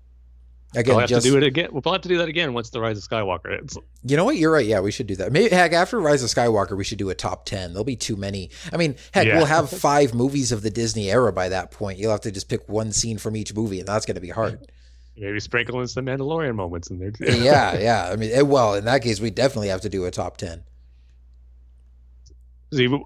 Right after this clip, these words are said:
Speaker 2: even though I knew Han was gonna die in this movie, I'm sure, like, a lot of people either knew or assumed just didn't know how he was gonna die.
Speaker 1: Yeah.
Speaker 2: And,
Speaker 1: Well,
Speaker 2: like, again, just done
Speaker 1: unfortunately,
Speaker 2: perfectly.
Speaker 1: I feel like that was one thing that I did get spoiled on because I read a report that, and I don't know if it,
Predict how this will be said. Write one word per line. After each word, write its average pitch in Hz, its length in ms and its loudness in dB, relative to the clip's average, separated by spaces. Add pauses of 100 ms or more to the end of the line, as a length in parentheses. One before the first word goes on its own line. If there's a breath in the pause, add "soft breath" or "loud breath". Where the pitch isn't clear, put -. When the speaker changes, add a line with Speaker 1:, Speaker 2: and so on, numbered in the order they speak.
Speaker 2:
even 151 220 4
though 147 140 4
I 127 120 2
knew 127 500 -2
Han 117 240 -2
was 120 140 -4
gonna 120 120 -4
die 113 240 0
in 120 60 -4
this 113 160 -10
movie, 117 260 -2
I'm 98 80 -6
sure, 95 220 -4
like, 87 160 -6 (100)
a - 60 -8
lot 101 200 2
of 98 80 -2
people 107 300 -2
either 95 140 -2
knew 110 240 2
or 98 140 -2
assumed 117 560 -4 (280)
just 107 140 -6
didn't 107 200 0
know 98 180 2
how 92 320 0
he 87 140 -6
was 85 160 -10
gonna 87 160 -12
die. 82 480 -8 (220)
Speaker 1:
Yeah. 85 320 -4
Speaker 2:
And, 87 420 -6
Speaker 1:
Well, 180 140 6
Speaker 2:
like, 185 100 4
again, 190 120 8
just 196 460 2
done 277 100 2
Speaker 1:
unfortunately, 156 320 -2
Speaker 2:
perfectly. 107 280 -10 (220)
Speaker 1:
I 165 100 2
feel 214 120 6
like 151 140 2
that 294 220 4
was 185 220 4
one 160 280 -2
thing 160 200 0
that 147 120 2
I 139 120 4
did 196 320 -2
get 117 180 -6
spoiled 117 420 -2
on 110 160 -2
because 123 260 -2
I 123 120 2
read 123 320 2
a 202 40 6
report 139 720 0 (300)
that, 117 460 4
and 190 180 6
I 226 100 6
don't 226 160 2
know 202 140 6
if 170 100 2
it, 170 120 2